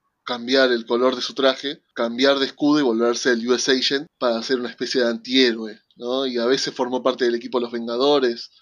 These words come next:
en los cómics. Acá se ve que va a ser una especie de Punisher con traje y que va a trabajar para el gobierno clandestinamente.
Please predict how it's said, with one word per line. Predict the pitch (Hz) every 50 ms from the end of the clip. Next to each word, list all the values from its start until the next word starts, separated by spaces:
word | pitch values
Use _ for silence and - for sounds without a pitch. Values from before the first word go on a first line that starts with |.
| _ _ _ _ -
en | 120 113
los | 110 -
cómics. | - 139 127 117 113 113 - - - -
Acá | - 117 117 - - 143 156 170
se | 170 - 147
ve | 131 131 135 135
que | 139 139 135
va | 123 120
a | 120
ser | - - 143 135 139 131 127
una | 127 120
especie | 117 - - 135 123 - 135 123
de | 120
Punisher | - 135 135 139 139 127 - 135 113
con | 123 120 113
traje | 117 135 143 143 - 190 190 - -
y | - 131
que | 117 - 123
va | 120 117
a | 117
trabajar | 120 117 117 117 - 127 127
para | - 131 127
el | 127
gobierno | 123 120 127 139 139 147 151 147
clandestinamente. | - 131 120 117 120 113 - - 123 120 120 123 120 117 113 - -